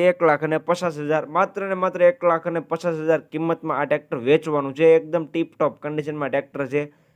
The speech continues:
બાકી ક્લિયર કટ કન્ડિશન ટ્રેક્ટરની તમે જોઈ શકો છો. ચારે ચાર ટાયર એકદમ સારી કન્ડિશનમાં જોવા મળશે.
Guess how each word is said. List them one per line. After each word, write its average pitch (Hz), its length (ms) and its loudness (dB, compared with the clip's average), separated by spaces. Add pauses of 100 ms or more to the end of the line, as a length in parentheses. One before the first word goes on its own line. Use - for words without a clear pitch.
(200)
બાકી 143 280 -4
ક્લિયર 160 340 4
કટ 147 220 -2
કન્ડિશન 160 440 0
ટ્રેક્ટરની 151 420 -4
તમે 147 260 -4
જોઈ 156 160 4
શકો 139 280 -4
છો. 127 100 -10
ચારે 156 180 4
ચાર 156 160 0
ટાયર 160 340 4
એકદમ 147 320 0
સારી 143 240 -2
કન્ડિશનમાં 143 560 -6
જોવા 131 240 2
મળશે. 151 380 -2